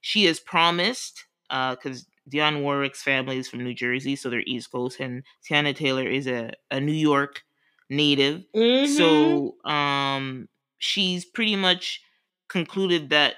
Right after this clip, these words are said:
Speaker 1: she wants to, um, I think, like all actors, as they should,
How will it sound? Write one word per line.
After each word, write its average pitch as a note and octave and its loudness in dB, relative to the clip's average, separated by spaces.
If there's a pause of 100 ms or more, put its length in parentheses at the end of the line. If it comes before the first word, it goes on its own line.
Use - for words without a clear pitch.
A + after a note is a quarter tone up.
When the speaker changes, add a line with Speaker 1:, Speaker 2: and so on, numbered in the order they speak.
Speaker 1:
she - -2
wants D3 0
to, C#3 -4 (240)
um, B2+ -12 (440)
I - -2
think, A4 -6
like D#4 -4
all E3 0
actors, D3 -8 (260)
as C#3+ -14
they D3 -6
should, C#3 -8